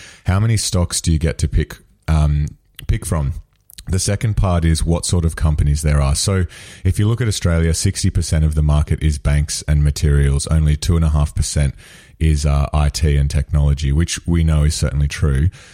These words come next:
The more things that you get to pick from, the higher chance you have of picking a gem.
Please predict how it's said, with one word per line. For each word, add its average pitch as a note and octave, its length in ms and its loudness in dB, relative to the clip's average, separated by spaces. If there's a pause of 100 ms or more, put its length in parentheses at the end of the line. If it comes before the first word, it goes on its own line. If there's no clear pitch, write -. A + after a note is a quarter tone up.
(160)
The F#2 100 -2
more G2+ 220 2
things G#2+ 360 0
that F2+ 200 -2
you E2+ 100 2
get E2 220 -2
to D#2+ 80 2
pick - 220 0
from, D#2 240 0
the D2+ 100 2
higher D#2 420 2
chance D2 460 -2
you D2 80 2
have C#2+ 520 0
of C#2+ 180 -2
picking D2 320 0
a C#2 40 2
gem. C#2 400 0